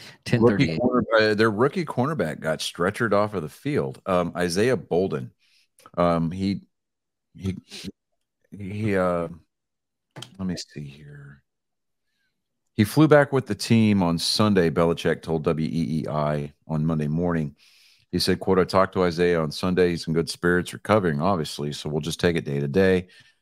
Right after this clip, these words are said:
Speaker 2: But he certainly seems a lot better today than it looked like Saturday night. So that's a good thing. It's good for him to fly back with the team and everyone to see him. He's got a lot of support here." He was injured with ten thirty-eight, uh, remaining in the fourth quarter.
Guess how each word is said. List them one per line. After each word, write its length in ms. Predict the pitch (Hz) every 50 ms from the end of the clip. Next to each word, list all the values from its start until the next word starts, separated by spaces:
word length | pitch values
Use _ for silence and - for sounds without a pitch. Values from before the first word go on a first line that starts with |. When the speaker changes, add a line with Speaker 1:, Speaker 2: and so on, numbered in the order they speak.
| _ _ _
Speaker 2:
But 80 | 110 107
he 60 | 104
certainly 360 | - - 139 139 110 107 110
seems 280 | 95 - 113 104 98 95
a 40 | 95
lot 220 | 90 85 82 -
better 200 | 87 85 80 80
today 320 | 69 71 62 82 80 80
than 160 | 76 78 80 78
it 120 | - -
looked 220 | 82 80 - -
like 220 | 78 76 73 - -
Saturday 400 | - - 76 73 71 71 71 73
night. 300 | 78 80 78 78 69 -
So 160 | - - -
that's 220 | 73 80 80 -
a 40 | 85
good 360 | 82 80 - 92 90 78 - _
thing. 280 | 73 67 62 62 65 65
It's 140 | - - -
good 200 | - 92 87 -
for 100 | - 87
him 120 | 85 85
to 80 | - -
fly 300 | - - 82 82 80 73
back 240 | 65 73 76 73 -
with 140 | - 85 -
the 80 | - 80
team 340 | - - 73 73 76 - - - - _ _ _ _ _ _ _ _ 123
and 120 | 117 101
everyone 320 | 90 82 87 80 78 73
to 60 | 69 76
see 220 | - - 110 104
him. 220 | 90 80 78 73 - _ _ _ _ _ _ _ _ _ _ _ _ _ _ _
He's 180 | _ 92 87 80
got 160 | 90 85 76
a 40 | 67
lot 200 | 65 67 69 65
of 60 | -
support 440 | - 76 - _ 107 110 107 92 90
here." 260 | 82 71 65 - - - - - - - _ _ _ _ _
He 80 | - 117
was 180 | 117 110 92
injured 320 | - - 131 127 135 113 95
with 220 | 90 92 - -
ten 340 | - - - 113 110 104 104
thirty-eight, 640 | - - 104 101 98 101 87 76 69 69 69 67 - _ _ _ _ _ _ _ _ _ _ _ _ - 82
uh, 100 | 78 76
remaining 360 | 76 78 76 80 80 78 76
in 80 | 76 71
the 60 | 73
fourth 280 | - - 80 78 76
quarter. 400 | - - 85 82 73 73 73 -